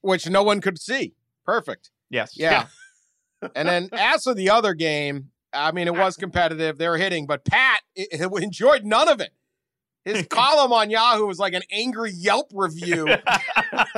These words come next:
Speaker 1: Like he went to Disney World and waited three hours at the
Speaker 2: <laughs>
Speaker 1: Expedition Everest and then, uh, he broke down right when he got there. Mid-season form in the Pat Forty snark meter.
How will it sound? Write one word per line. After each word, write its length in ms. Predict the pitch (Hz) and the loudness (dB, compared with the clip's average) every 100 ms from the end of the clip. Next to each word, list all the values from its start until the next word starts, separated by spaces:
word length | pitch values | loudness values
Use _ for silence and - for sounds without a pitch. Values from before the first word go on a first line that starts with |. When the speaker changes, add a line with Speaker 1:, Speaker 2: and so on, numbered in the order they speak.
| 202 - - 285 - 233 - _ - - _ 160 175 - | -4 -4 -4 -4 -4 -4 -4 _ -6 -6 _ -2 -2 -4
Speaker 1:
Like 140 | 185 | -2
he 60 | 180 | 0
went 200 | 262 262 | 2 2
to 100 | 247 151 | 0 0
Disney 380 | 277 311 330 277 | 0 0 0 0
World 380 | 254 240 220 | 4 6 4
and 100 | 208 | 2
waited 320 | 214 233 220 180 | 0 0 0 -4
three 260 | 262 285 | -2 2
hours 460 | 262 262 262 226 185 | 4 4 4 2 0
at 120 | 190 | -4
the 80 | 202 | 0
Speaker 2:
<laughs> 180 | 185 202 | 2 4
Speaker 1:
Expedition 840 | 226 254 220 233 233 233 226 202 220 | 2 0 -2 0 0 -2 -2 -4 -2
Everest 680 | 208 240 190 185 175 - - - | 0 0 -2 -2 -2 -6 -14 -8
and 180 | 170 180 | -6 -4
then, 280 | 180 180 | -4 -2
uh, 280 | 185 175 170 | 0 2 2
he 60 | 175 | -2
broke 340 | 165 208 202 - | -2 0 0 0
down 340 | 202 185 151 | 2 2 0
right 200 | 170 175 | -2 -2
when 100 | 175 | -6
he 60 | 160 | -4
got 280 | 165 160 160 | -2 -2 -4
there. 240 | 131 107 _ _ _ _ _ | -10 -10 _ _ _ _ _
Mid-season 1080 | 156 254 330 - - - 240 254 233 262 226 _ | -6 -4 -4 -6 -20 -12 -8 -6 -4 -4 -6 _
form 500 | 240 247 208 147 127 | 0 2 2 0 -4
in 140 | 165 165 | -8 -10
the 60 | 185 | -8
Pat 360 | - 202 220 | -4 -2 -2
Forty 320 | - 214 214 | -6 -6 -4
snark 460 | 185 - 220 226 226 | -6 -4 0 0 -2
meter. 380 | 185 160 127 | -8 -6 -6